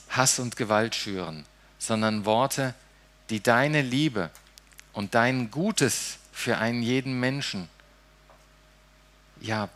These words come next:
sichtbar machen. Mach uns zu deinen Repräsentanten. Lass uns Botschafter deiner Liebe sein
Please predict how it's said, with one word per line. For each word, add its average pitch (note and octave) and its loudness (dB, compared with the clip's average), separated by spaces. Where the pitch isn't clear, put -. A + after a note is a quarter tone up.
sichtbar - -2
machen. D#2+ -12
Mach A2 -2
uns C3 -2
zu C3 -4
deinen A#2+ 0
Repräsentanten. A2 -4
Lass F#2 -2
uns G#2 -8
Botschafter A#2+ -4
deiner G#2+ -2
Liebe C3+ -4
sein B2 -4